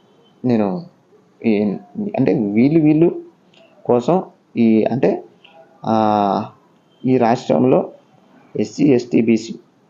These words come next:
మైనారిటీ ఎనభై, ఎనభై, తొంభై పర్సెంటేజ్ ఉంటే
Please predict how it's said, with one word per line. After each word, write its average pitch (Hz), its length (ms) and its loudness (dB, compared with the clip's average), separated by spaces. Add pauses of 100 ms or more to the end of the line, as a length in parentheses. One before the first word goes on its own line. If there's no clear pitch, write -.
(140)
మైనారిటీ 113 440 -2 (1600)
ఎనభై, 131 380 2 (580)
ఎనభై, 117 480 2
తొంభై 117 320 2 (460)
పర్సెంటేజ్ 120 540 0
ఉంటే 101 360 -4